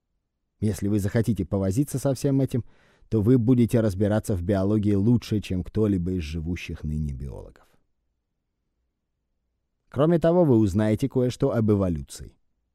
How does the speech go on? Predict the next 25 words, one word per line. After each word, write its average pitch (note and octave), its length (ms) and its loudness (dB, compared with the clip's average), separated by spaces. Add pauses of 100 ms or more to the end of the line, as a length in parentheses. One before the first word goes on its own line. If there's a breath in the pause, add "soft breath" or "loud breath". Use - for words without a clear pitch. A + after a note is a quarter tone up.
Здесь D#3 260 6
содержатся D#3+ 560 0
данные, G#2+ 760 -2 (800)
множество B2+ 800 2
данных. D#2+ 420 -6 (2500 soft breath)
Но D#3 100 10
эти F#3+ 200 8
данные D#3+ 440 4
имеют C#3 260 4
отношение C3 480 2
к - 60 -4
содержимому B2+ 1000 8
факсимиле, F2 960 -2 (280)
а F#2 120 0
не A2 100 6
к - 80 -2
вопросу A2+ 460 2
о F#2 60 0
том, D#3+ 200 6
может B2 360 4
ли A#2 100 0
человек A2+ 420 0
этими G#2 260 0
факсимиле G#2 540 -2
управлять. C3+ 540 -6